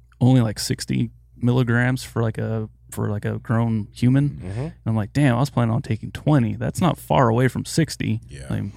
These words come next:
Speaker 1: hmm, I don't know. And then when Tony talked, he was like, "Oh, it just means that, like, if you're gonna get cancer, it just speeds up that process."
Speaker 2: Oh.
Speaker 1: And I'm like, "Well, well, sir,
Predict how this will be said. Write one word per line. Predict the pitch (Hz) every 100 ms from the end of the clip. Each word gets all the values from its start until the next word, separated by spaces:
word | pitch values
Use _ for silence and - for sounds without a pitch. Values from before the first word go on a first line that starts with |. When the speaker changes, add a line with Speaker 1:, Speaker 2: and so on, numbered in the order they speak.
| -
Speaker 1:
hmm, | 151 139 113 107
I | 123
don't | 123
know. | 127 113
And | 113 113
then | 117 113 107 -
when | 123 117 113 110 104 -
Tony | - 139 139 117
talked, | 107 - 113 -
he | 117
was | 117 104
like, | 110 107 - - - - -
"Oh, | 156 160
it |
just | 160 165
means | 143 143 139 120
that, | 120 -
like, | 113 - -
if | 120 - -
you're | 131 135
gonna | 120 147 127
get | 117 -
cancer, | 139 139 - 117
it | 123
just | 131
speeds | - 120 113
up | 117 -
that | -
process." | - 139 127 - -
Speaker 2:
Oh. | 302 254 131 87 - -
Speaker 1:
And | -
I'm | 117
like, | 117 110 - - - - - - - - - - - - -
"Well, | 156 143 101 - _ - - - - - -
well, | 165 156
sir, | - 107